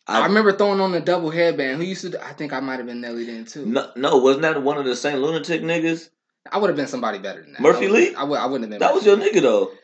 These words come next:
Speaker 1: Yeah, but I wouldn't have been him for Celebrity Day, though.
Speaker 2: Yeah, I feel you. I feel you.
Speaker 1: Anyway,
Speaker 2: Hmm.
Speaker 1: Family, uh, Family Room Podcast, episode twenty-nine.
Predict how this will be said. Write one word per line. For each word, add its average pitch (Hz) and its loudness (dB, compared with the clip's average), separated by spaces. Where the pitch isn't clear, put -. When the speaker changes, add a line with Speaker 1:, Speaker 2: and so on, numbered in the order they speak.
Speaker 1:
Yeah, 196 4
but 170 2
I 156 4
wouldn't 180 2
have 147 -2
been 151 0
him 143 -6
for 139 -6
Celebrity 120 -6
Day, 92 -10
though. 95 -12
Speaker 2:
Yeah, 110 2
I - -8
feel 98 -6
you. 92 -4
I 95 -10
feel 95 -6
you. 92 -6
Speaker 1:
Anyway, 107 -4
Speaker 2:
Hmm. - -10
Speaker 1:
Family, 196 6
uh, 170 4
Family 180 2
Room 170 0
Podcast, 165 2
episode 156 -4
twenty-nine. 147 -4